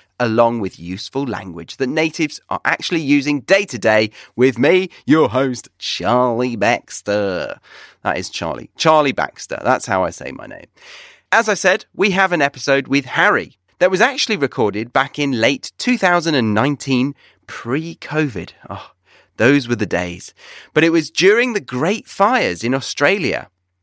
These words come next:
Do you remember that? Do you remember that moment? I had students telling me to swiftly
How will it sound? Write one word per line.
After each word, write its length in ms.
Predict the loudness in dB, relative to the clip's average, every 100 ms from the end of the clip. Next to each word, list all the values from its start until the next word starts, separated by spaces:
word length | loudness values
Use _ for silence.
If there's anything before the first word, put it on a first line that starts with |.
| _
Do 80 | -4
you 80 | -2
remember 320 | 0 0 0
that? 240 | -2 -4 -10 _ _
Do 100 | -2
you 40 |
remember 180 | 0 2
that 160 | 0 2
moment? 400 | 0 0 -6 -10 _ _ _ _ -2
I 140 | 0
had 200 | 2 0
students 500 | -2 -4 -2 -2 -4
telling 340 | -6 -4 -2 -2
me 120 | -2
to 120 | -4
swiftly 760 | -6 -4 0 -2 -2 0 0